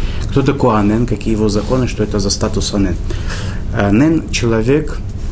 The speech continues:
который сказал, что это день, день похорон, обычно в, по еврейской традиции принято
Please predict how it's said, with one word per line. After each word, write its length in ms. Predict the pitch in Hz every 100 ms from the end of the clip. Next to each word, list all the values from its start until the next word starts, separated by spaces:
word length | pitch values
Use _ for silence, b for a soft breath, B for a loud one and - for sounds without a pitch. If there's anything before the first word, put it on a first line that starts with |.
| -
который 300 | - 98 98
сказал, 280 | - 113 104
что 180 | - 92
это 100 | -
день, 260 | 104 101 98 -
день 180 | 101 101
похорон, 360 | 98 104 123 127
обычно 280 | 113 110 98
в, 540 | 104 104 101 98 98 B B B B B - - - -
по 140 | 101
еврейской 400 | 101 101 107 -
традиции 420 | 98 110 117 - 98
принято 400 | 113 113 -